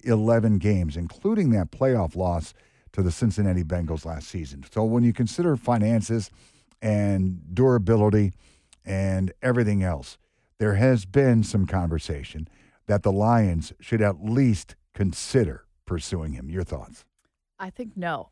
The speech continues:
Speaker 2: They are on a path. Goff had one of the best seasons of his career. Twenty-nine touchdowns, seven interceptions. It worked. They're about to win the division. Do not go crazy.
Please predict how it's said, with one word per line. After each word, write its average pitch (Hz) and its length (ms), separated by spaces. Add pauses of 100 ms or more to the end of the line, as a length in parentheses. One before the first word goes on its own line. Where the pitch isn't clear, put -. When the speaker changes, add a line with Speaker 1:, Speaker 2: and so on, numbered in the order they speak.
(120)
Speaker 2:
They 202 140
are 196 100
on 190 240
a 247 60
path. 170 580 (720)
Goff 196 300
had 214 340
one 196 160
of 196 60
the 185 80
best 180 340 (260)
seasons 185 440
of 160 80
his 170 200
career. 156 520 (440)
Twenty-nine 240 520
touchdowns, 185 760
seven 220 400
interceptions. 185 800 (100)
It 202 180
worked. 175 500
They're 180 120
about 180 280
to 226 100
win 220 160
the 208 80
division. 165 640
Do 185 120
not 180 260
go 180 140
crazy. 139 480